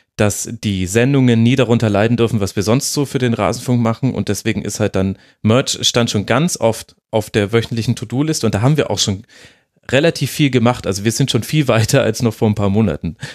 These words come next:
so kann man's auch sagen. Aber es ist halt auch, äh, nicht das Thema Nummer eins, wenn's darum geht, okay, finden wir jetzt, suche ich mir jetzt erst einen Gesprächspartner für einen Kurzpass oder kümmere ich mich jetzt, äh, nochmal um das Thema? Und dann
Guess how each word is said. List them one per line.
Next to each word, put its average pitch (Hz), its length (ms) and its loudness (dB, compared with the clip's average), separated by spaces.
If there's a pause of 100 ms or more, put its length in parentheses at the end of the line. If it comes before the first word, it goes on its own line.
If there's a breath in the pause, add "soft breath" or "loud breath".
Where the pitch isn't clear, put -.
so 104 140 -6
kann 101 160 -2
man's 95 160 -2
auch 117 180 0
sagen. 82 360 -4 (540 loud breath)
Aber 110 220 2
es 107 140 -2
ist 123 120 -4
halt 110 200 0
auch, 110 300 0
äh, - 160 -10 (140)
nicht 123 380 0
das 123 160 0
Thema 120 320 2
Nummer 101 300 2
eins, 110 240 2
wenn's 107 160 -2
darum 104 340 0
geht, 110 180 -4
okay, 101 280 -4
finden 110 320 -2
wir 101 80 2
jetzt, - 240 -2 (480 soft breath)
suche 139 320 -2
ich - 80 -2
mir 123 80 6
jetzt 113 160 0
erst 123 200 0
einen 135 60 0
Gesprächspartner 117 600 0
für 110 100 -2
einen 104 140 2
Kurzpass 135 600 0
oder 117 220 2
kümmere 117 320 2
ich 104 140 -4
mich 110 160 0
jetzt, 104 180 -4
äh, 101 180 0
nochmal 101 300 2
um 90 140 2
das 95 180 -2
Thema? 80 300 -2
Und 85 100 -2
dann 87 220 0